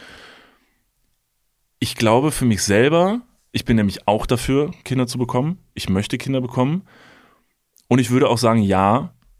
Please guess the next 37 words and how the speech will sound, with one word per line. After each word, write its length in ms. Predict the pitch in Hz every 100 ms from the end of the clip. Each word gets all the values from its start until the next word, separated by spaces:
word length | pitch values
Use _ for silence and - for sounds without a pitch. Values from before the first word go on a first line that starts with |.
| _ _
man 160 | 104 104
sollte 220 | 107 113
Kinder 240 | - 98
bekommen. 500 | 90 85 95 107 143 - _ _ _ _ _ -
Und 100 | 104
ich 60 |
glaube, 180 | 98 139
für 140 | 139 110
mich 460 | 110 202 - - _ _ _ _ _ _ _ -
wäre 220 | 120 127
das 160 | 123 -
so, 320 | 117 147 -
wenn 100 | 117
ich 60 | 110
mein 120 | 107
eigenes 300 | 117 185 180
Leben 260 | 151 151 117
anschaue. 440 | 95 85 90 87 - _ _ _
Ich 140 | -
bin 140 | - 139
jetzt 200 | 131 117
neunundzwanzig. 840 | 117 127 120 101 92 - 87 - _ _ _ _ _ _ - - -
Das 120 | -
heißt, 140 | 98
ich 80 | 101
habe 100 | 107
noch 60 | 104
nicht 140 | 110
ein 40 |
ganzes 300 | 104 101 98
Leben 200 | 95 95
gelebt. 380 | 95 92 92 - - - - - _ _ _ _
Aber 380 | 101 101 98 95
ich 160 | - 107
habe 160 | 90
schon 420 | - 101 101 95 - _ _ _
vieles 920 | - - 127 160 165 165 160 - -